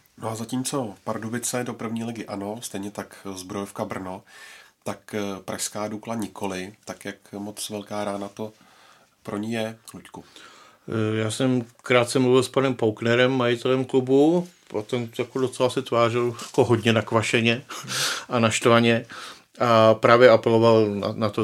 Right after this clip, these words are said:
Speaker 2: o čem se tady bavíme, že musí být nastavena nějaká úplně přesná, jasná, da-, daná pravidla, ne, že se to bude prostě nějak šmrdlat jako týden před koncem, jak se to bude komu hodit. Na druhou stranu zástupce Dukly na tom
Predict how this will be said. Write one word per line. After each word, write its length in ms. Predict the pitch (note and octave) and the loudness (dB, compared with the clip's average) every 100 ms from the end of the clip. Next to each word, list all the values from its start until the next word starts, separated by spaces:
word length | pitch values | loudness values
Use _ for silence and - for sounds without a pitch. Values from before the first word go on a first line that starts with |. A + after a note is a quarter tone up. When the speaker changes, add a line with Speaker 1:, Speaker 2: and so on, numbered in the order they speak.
| G#2+ | -4
Speaker 2:
o 80 | G#2+ | -4
čem 160 | A#2 | -4
se 120 | A2 | -4
tady 180 | A2 A2 | 0 0
bavíme, 360 | G#2+ G2+ G#2 G#2+ | 0 0 0 -2
že 100 | A2 | -2
musí 200 | G2 - | -6 -4
být 140 | G#2 | -4
nastavena 460 | G2+ - G2 G2+ G2+ | -4 -6 -4 -4 -4
nějaká 360 | G2 G2 G#2+ G2+ | -6 -2 -2 0
úplně 340 | G2+ A2 G2+ | -2 -4 -4
přesná, 420 | - G2+ - G2+ | -4 -6 -4 -2
jasná, 360 | G2+ G2 - G2+ | -2 -2 -6 -2
da-, 220 | G#2 G#2 | -2 -2
daná 280 | G2+ G#2 G#2 | -2 -2 -2
pravidla, 460 | G#2 G2+ G2+ G#2 | -4 -2 0 0
ne, 140 | G2+ G2+ | -2 -2
že 120 | G#2+ | -4
se 120 | - | -6
to 120 | F#2+ | -6
bude 180 | G2+ G2+ | -4 -4
prostě 320 | G2+ G2+ - | -6 -10 -8
nějak 160 | G#2 G2+ | -6 -6
šmrdlat 480 | - G2+ G2 G2 G2+ | -6 -6 -2 -2 -4
jako 180 | G2 G#2 | -6 -4
týden 280 | G#2+ G2+ G#2 | -2 -2 -4
před 200 | G2+ - | -6 -4
koncem, 440 | G#2 G#2 G#2+ G2+ - - - - | -6 -2 -4 -4 -10 -16 -16 -18
jak 120 | G#2+ | -8
se 100 | - | -8
to 120 | G2+ | -6
bude 180 | G#2 G#2 | 0 0
komu 240 | G2+ G#2+ G2+ | 0 -4 -2
hodit. 320 | G2+ G2+ - - - - _ _ | -2 -2 -4 -16 -18 -20 _ _
Na 80 | B2 | 4
druhou 240 | A#2+ B2+ | 8 8
stranu 560 | A2 A#2+ A#2+ A#2+ A#2 A2+ A2 - | 8 4 6 6 4 2 -12 -12
zástupce 520 | B2 A#2 G#2 A#2+ G#2+ A2 | 0 0 0 -4 0 2
Dukly 340 | G#2+ - G#2+ | 2 2 2
na 100 | G#2 | 2
tom 320 | G2+ G#2+ G#2+ | 0 0 2